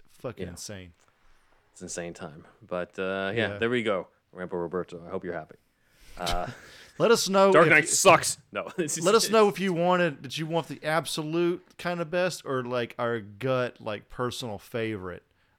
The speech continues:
Speaker 2: Mm-hmm.
Speaker 1: Like, let us know in, if you could comment again. That'd be
Speaker 2: Yeah.
Speaker 1: interesting.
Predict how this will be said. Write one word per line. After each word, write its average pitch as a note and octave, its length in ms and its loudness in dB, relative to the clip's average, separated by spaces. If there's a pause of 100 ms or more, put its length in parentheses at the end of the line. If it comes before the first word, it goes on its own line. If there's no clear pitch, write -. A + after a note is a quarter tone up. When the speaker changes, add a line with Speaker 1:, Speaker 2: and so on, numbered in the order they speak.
Speaker 2:
Mm-hmm. G#2+ 60 -6
Speaker 1:
Like, G2+ 320 -8 (340)
let C#3 180 0
us B2+ 160 -6
know B2+ 180 -2
in, A2+ 240 -6
if A#2 160 -10
you G#2 80 -18
could - 200 -10
comment A2 360 -8
again. G2 380 -12
That'd G2 200 -10
be G2+ 220 -12 (480)
Speaker 2:
Yeah. - 160 -6 (180)
Speaker 1:
interesting. G#2+ 680 -12